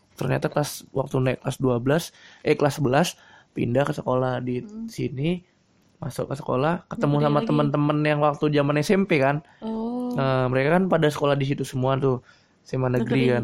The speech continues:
Speaker 1: Heeh,
Speaker 2: Hmm.
Speaker 1: S M A negeri. Ya udah, udah kayak hari pertama pindah itu udah nggak, kayak nggak pindah gitu.
Speaker 2: Soalnya
Speaker 1: Kayak
Speaker 2: udah
Speaker 1: udah ketemu
Speaker 2: kenal.
Speaker 1: gitu kan. Malah ada teman baru yang ngakrapin gitu kan. Ya udahlah, seneng aja udah.
Speaker 2: Mm-mm.
Speaker 1: Terus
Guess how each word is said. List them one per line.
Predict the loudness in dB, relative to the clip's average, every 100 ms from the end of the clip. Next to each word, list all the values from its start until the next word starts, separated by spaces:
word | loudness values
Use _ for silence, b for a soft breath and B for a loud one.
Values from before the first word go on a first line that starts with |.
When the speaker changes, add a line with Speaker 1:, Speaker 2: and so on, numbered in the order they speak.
| -4
Speaker 1:
Heeh, | -4 -2
Speaker 2:
Hmm. | -2
Speaker 1:
S | 0
M | 2
A |
negeri. | 2 2 2 2
Ya | 2
udah, | 4 6 6 4 B B B
udah | 4 6 8 6
kayak | 6 6 6
hari | 6 4
pertama | 2 2 4 4 6 6 4 2
pindah | 4 6 8
itu | 6 6
udah | 8 8
nggak, | 8 6 2 2
kayak | 4
nggak | 6 6 6
pindah | 6 8 8 8
gitu. | 6 6 2 B
Speaker 2:
Soalnya | 0 2
Speaker 1:
Kayak | 4
Speaker 2:
udah | 4
Speaker 1:
udah | 4 6
ketemu | 4 6 6
Speaker 2:
kenal. | 6 6
Speaker 1:
gitu | 6
kan. | 4 4
Malah | 6 8 6 6
ada | 6 6
teman | 6 6 4 4 4
baru | 4 6 6 6 2 b b 0
yang | 4 4 4
ngakrapin | 2 2 4 6 6
gitu | 6 6 4
kan. | 4 4
Ya | 4
udahlah, | 4 6 4 2
seneng | 0 2
aja | 2 2 2 2
udah. | 2 0 -2
Speaker 2:
Mm-mm. | -8 B B _
Speaker 1:
Terus | 0 4 4 2